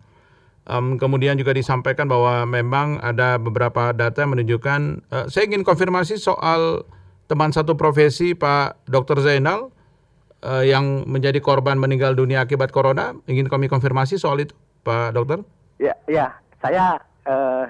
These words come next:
Speaker 2: sebenarnya, eh, tidak punya kewenangan ya untuk mengumumkan itu.
Speaker 1: Nggak, tapi dalam
Speaker 2: Kenapa?
Speaker 1: kapasitas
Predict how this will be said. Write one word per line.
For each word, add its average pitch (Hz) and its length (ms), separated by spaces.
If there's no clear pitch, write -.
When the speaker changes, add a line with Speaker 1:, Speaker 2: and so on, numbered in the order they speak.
Speaker 2:
sebenarnya, 135 560
eh, 123 160
tidak 127 240
punya 131 240
kewenangan 139 580
ya 131 140
untuk 120 180
mengumumkan 117 440
itu. 98 160
Speaker 1:
Nggak, 117 260
tapi 135 220
dalam 143 260
Speaker 2:
Kenapa? 147 180
Speaker 1:
kapasitas 139 540